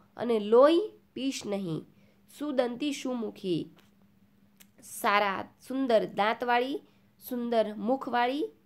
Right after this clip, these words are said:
શોભન ગાત્રી એટલે કે સુંદર અંગોવાળી મારી દીકરી ખરેખર ઊંઘે છે કે ઊંઘી રહી છે." શું કહ્યું છે બી-, ચોથા સ-, શ્લોકમાં કે મારી દીકરી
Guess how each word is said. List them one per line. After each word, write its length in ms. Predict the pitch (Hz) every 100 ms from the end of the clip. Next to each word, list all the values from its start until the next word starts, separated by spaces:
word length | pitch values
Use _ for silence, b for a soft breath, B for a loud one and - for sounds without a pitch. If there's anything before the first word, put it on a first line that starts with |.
| _ _ _ _ _ _ _ -
શોભન 380 | 247 226 247 240
ગાત્રી 300 | 226 220 220
એટલે 200 | 214 202
કે 100 | 202
સુંદર 480 | - 285 302 294 277
અંગોવાળી 760 | - 214 208 214 202 202 233
મારી 320 | 226 202 214
દીકરી 320 | 190 190 208
ખરેખર 580 | 220 185 175 170 240 330 - b b -
ઊંઘે 400 | 180 190 180 202
છે 180 | 185 240
કે 160 | 240 214
ઊંઘી 340 | 185 185 220
રહી 300 | 185 175 302 - _ _
છે." 300 | - - - - _ _ _ _ _ _ _ _ _ _ _ _ _ _ _ _ _ _
શું 200 | - 254
કહ્યું 320 | 240 226 226
છે 140 | 262
બી-, 220 | 226 214
ચોથા 380 | - 220 208 226
સ-, 120 | 226 - _ _ _ - -
શ્લોકમાં 520 | 220 208 208 247 392 b b b -
કે 100 | 240
મારી 280 | 233 220 247
દીકરી 580 | 214 214 247 302 494